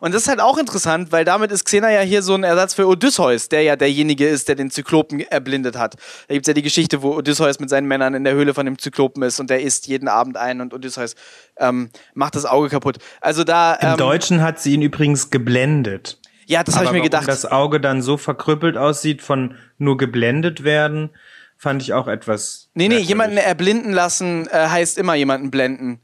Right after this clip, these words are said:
Speaker 1: Das ist ein irreführendes Wort, macht man nicht mit
Speaker 2: Ach.
Speaker 1: Licht. Also du kannst jemandem die Augen ausstechen, dann hast du ihn geblendet.
Speaker 2: Ach was, das wusste ich tatsächlich noch nicht. Siehst du, lernt man sogar noch was über die deutsche Sprache.
Speaker 1: Voller Euphemismen.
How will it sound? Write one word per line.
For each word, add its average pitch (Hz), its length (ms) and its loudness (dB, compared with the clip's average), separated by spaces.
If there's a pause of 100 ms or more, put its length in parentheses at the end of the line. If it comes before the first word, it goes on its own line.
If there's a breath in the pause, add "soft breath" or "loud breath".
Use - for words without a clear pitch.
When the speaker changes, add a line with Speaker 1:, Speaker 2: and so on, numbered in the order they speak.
Speaker 1:
Das - 140 -4
ist 147 80 -4
ein 165 100 -4
irreführendes 175 640 0
Wort, 147 300 2
macht 147 200 -4
man 160 120 0
nicht 156 100 -4
mit 139 140 0
Speaker 2:
Ach. 139 40 0
Speaker 1:
Licht. 151 280 -2 (540 soft breath)
Also 151 180 0
du 156 60 0
kannst 175 200 -2
jemandem 170 180 0
die 160 100 4
Augen 180 180 4
ausstechen, 175 540 0
dann 160 80 2
hast 165 160 -2
du - 20 -2
ihn 156 80 0
geblendet. 135 540 -2 (500)
Speaker 2:
Ach 135 240 -6
was, 117 220 0
das 139 180 -8
wusste 165 220 -8
ich 135 60 -12
tatsächlich 117 400 -6
noch 113 80 -12
nicht. 110 140 -12
Siehst 175 220 -4
du, 190 40 -2 (260 loud breath)
lernt 143 340 0
man 180 160 0
sogar 156 220 2
noch 143 160 -2
was 139 180 -2
über 127 140 -2
die 123 120 -2
deutsche 123 380 0
Sprache. 98 600 -6 (120)
Speaker 1:
Voller 226 400 2
Euphemismen. 170 800 0